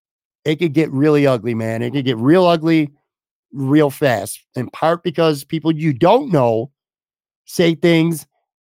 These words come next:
that you can't always put context to. You know, if I'm going at it with somebody, say on my Facebook, a cousin or somebody that I know, and we're bickering about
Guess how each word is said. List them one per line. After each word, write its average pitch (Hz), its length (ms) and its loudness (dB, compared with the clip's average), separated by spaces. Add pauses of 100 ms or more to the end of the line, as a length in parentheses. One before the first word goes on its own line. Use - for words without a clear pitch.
that 139 100 -2
you 151 120 -4
can't 170 300 0
always 165 260 2
put 160 220 -4
context 156 600 -2
to. 101 180 -6 (300)
You 147 80 -4
know, 156 100 2
if 143 80 -2
I'm 175 180 0
going 175 220 2
at 175 180 2
it 175 60 0
with 160 120 -4
somebody, 170 300 0
say 170 160 -2
on 165 80 2
my 147 120 0
Facebook, 147 580 -2
a 117 60 -4
cousin 147 560 -2 (340)
or 131 80 -8
somebody 180 300 0
that 170 180 2
I 156 140 2
know, 165 260 4
and 151 100 -2
we're 151 120 0
bickering 165 420 -2
about 160 380 0